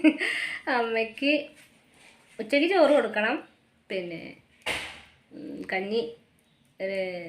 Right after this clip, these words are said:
പതിനൊന്ന് മണിയാകുമ്പോൾ ഒരു കഞ്ഞി, പിന്നെ രാത്രി കഞ്ഞി, ഫുൾ ടൈം കഞ്ഞി. അപ്പോൾ ഉച്ചയ്ക്ക് ചോറ് കൊടുക്കണം.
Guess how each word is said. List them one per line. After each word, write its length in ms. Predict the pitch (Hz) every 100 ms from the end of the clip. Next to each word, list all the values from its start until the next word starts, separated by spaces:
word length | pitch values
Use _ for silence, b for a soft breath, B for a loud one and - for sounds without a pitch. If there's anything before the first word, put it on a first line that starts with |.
| - -
പതിനൊന്ന് 420 | - 185 185 208
മണിയാകുമ്പോൾ 340 | 226 226 220 226
ഒരു 80 | 233
കഞ്ഞി, 300 | 214 208 262 - B B B B B - -
പിന്നെ 400 | 240 220 208 202 202 202 -
രാത്രി 300 | 214 202 202
കഞ്ഞി, 260 | 214 208 190
ഫുൾ 200 | 190 214
ടൈം 180 | 226 226
കഞ്ഞി. 300 | 220 214 226 285 302 - 294 285 302 269 - 381 B B B
അപ്പോൾ 200 | 240 233 226
ഉച്ചയ്ക്ക് 280 | 226 226 349
ചോറ് 180 | 269
കൊടുക്കണം. 320 | 202 180 170